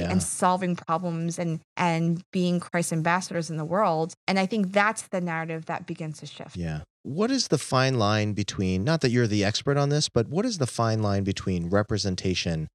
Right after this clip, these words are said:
Speaker 1: and tokenism?
Speaker 2: Oh, oh my gosh. That's a really loaded question. Well, you can have both at the same time, right? I mean, I
Speaker 1: Mm-hmm.
Speaker 2: think sometimes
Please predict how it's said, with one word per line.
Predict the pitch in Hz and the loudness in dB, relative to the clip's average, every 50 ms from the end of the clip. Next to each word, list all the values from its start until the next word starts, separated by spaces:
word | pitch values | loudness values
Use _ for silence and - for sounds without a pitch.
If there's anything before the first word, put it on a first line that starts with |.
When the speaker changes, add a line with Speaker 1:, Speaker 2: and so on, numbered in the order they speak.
| _ _ - | _ _ -4
Speaker 1:
and | 92 98 - | -4 -2 -2
tokenism? | - - 95 - - 69 67 65 - - 104 104 | 0 -2 -2 -2 -2 -4 -6 -6 -8 -10 -8 -6
Speaker 2:
Oh, | 196 147 185 175 160 156 151 147 156 156 156 - _ - | -4 -4 -2 -2 -2 -2 -2 -2 -4 -4 -6 -8 _ 0
oh | 202 202 | 2 2
my | 185 160 139 | 4 2 0
gosh. | 123 - 151 143 143 143 135 - - - | -2 -4 -4 -4 -2 -2 -4 -4 -2 0
That's | - 208 - - | 0 2 2 2
a | - 220 | 2 2
really | 247 202 202 190 180 175 175 175 | 2 4 2 2 2 2 0 0
loaded | 170 170 170 170 170 165 160 | 0 0 0 0 0 -2 -2
question. | - - 165 160 147 - - 156 151 151 160 160 - _ _ _ - | -2 -2 0 0 -2 -2 -4 -4 -2 -2 -2 -4 -6 _ _ _ -2
Well, | 233 302 | 0 2
you | 349 | 2
can | - 523 466 392 | 2 4 4 4
have | 392 285 202 | 2 2 2
both | - 220 214 220 - | 0 0 0 0 -2
at | 185 185 | -6 -8
the | 170 | -10
same | 156 - 175 156 160 160 | -8 -6 -6 -6 -6 -6
time, | - - 123 113 76 160 | -6 -6 -6 -6 -6 -6
right? | 165 170 165 170 196 - | -4 -4 -4 -2 -2 -2
I | - | -2
mean, | 202 196 - - - | 0 0 2 2 2
I | 101 104 | 2 2
Speaker 1:
Mm-hmm. | 131 | 0
Speaker 2:
think | 220 208 214 202 | 0 -2 -6 -6
sometimes | - - - - 202 - 196 190 185 185 185 190 - | -6 -6 -6 -6 -6 -4 -4 -4 -2 -2 -4 -4 -6